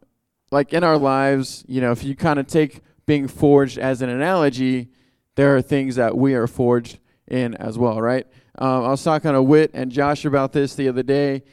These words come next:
and they were saying, like, college. When I asked them, "Hey, what is it, what, what do you think about when you think about going through fire?" And they said, "Oh, it makes me think about college." And so in college, right, you guys are all in college, and so you guys know how much of a forge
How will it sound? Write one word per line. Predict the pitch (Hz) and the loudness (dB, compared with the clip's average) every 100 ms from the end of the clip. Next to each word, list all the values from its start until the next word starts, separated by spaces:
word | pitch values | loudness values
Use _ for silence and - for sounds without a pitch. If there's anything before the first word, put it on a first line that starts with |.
| _ | _
and | - 127 | -10 2
they | 151 | 4
were | 147 | 4
saying, | - 147 143 | 2 -2 0
like, | 135 123 | -2 -4
college. | - 143 135 101 - - _ _ | -4 -2 0 -2 -8 -14 _ _
When | 139 | -2
I | 135 | 0
asked | 139 | -2
them, | 131 | -4
"Hey, | 127 147 | -2 0
what | 143 139 | 2 2
is | 135 | 0
it, | 143 _ _ _ _ | -6 _ _ _ _
what, | - 143 151 - | 0 2 2 2
what | 151 | 2
do | |
you | 156 | 2
think | 156 151 | 0 0
about | 139 131 | 0 2
when | 127 | 0
you | 131 | -4
think | 127 127 | -4 -2
about | 120 117 | -2 -4
going | 127 131 | -4 -4
through | 123 110 | -4 -6
fire?" | - 123 120 117 117 _ - - | -4 -4 -4 -6 -12 _ -20 -14
And | 127 127 | -6 -4
they | |
said, | 123 - 131 117 | -2 2 2 2
"Oh, | 113 127 | 0 0
it | |
makes | 127 131 | -2 -4
me | 123 | -6
think | 120 | -4
about | 117 101 | -6 -8
college." | - 131 131 101 - - _ _ | -4 -2 0 -2 -8 -18 _ _
And | 135 135 | -6 0
so | 160 147 147 - | 4 4 4 0
in | 143 143 | -4 -6
college, | - 185 208 170 143 | 0 2 4 4 4
right, | 147 147 143 | 2 2 0
you | 139 | -2
guys | 135 131 135 | 0 0 0
are | 131 - | -2 -4
all | 123 139 | -2 0
in | 156 | -2
college, | 143 127 127 120 | -2 -2 -2 -2
and | 120 | -6
so | 131 | 0
you | 135 143 | 0 0
guys | 151 147 139 | 0 0 0
know | 131 135 135 | 0 0 0
how | 127 127 127 131 127 _ _ - | 0 -2 0 -2 -6 _ _ 2
much | 147 147 - | 2 2 0
of | 139 131 | 0 4
a | 127 120 - | 2 2 -8
forge | - - 165 156 139 131 - | -16 4 6 8 6 4 -4